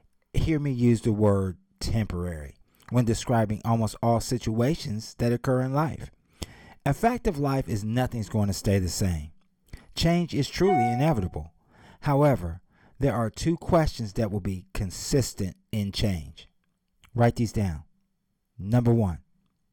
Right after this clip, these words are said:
is the change going to be one of progression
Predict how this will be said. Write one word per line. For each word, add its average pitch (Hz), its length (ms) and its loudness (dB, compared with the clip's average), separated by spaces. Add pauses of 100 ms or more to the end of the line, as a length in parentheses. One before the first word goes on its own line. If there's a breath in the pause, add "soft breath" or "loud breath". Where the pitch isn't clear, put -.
(720 loud breath)
is 117 180 2
the 104 120 0
change 131 540 0
going 123 260 2
to - 140 -6
be 110 140 2
one 101 220 2
of 90 120 -6
progression 107 680 0